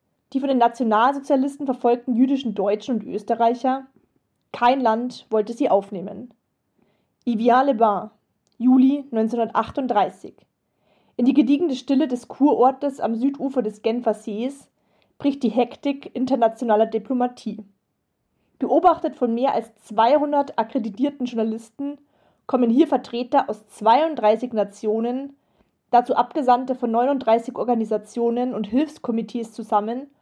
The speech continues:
um nach einer Lösung für das jüdische Flüchtlingsproblem zu suchen. Darunter sind u-, unter anderem die U S A, Großbritannien, Frankreich, die Niederlande,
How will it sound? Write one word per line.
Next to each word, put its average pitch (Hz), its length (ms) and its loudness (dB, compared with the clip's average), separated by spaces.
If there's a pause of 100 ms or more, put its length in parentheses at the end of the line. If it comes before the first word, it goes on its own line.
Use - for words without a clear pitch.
(400)
um 262 120 0
nach 269 100 4
einer 240 160 4
Lösung 233 520 -2
für 262 100 -6
das 226 180 0
jüdische 269 380 0
Flüchtlingsproblem 220 880 -2
zu 247 100 -8
suchen. 202 500 -10 (600)
Darunter 302 400 4
sind 277 180 -2
u-, 269 60 -8 (180)
unter 247 300 4
anderem 254 380 2
die 240 100 -4
U 220 120 -2
S 208 200 0
A, 254 380 2 (400)
Großbritannien, 247 1000 -2 (360)
Frankreich, 247 1040 2
die 247 60 0
Niederlande, 247 800 2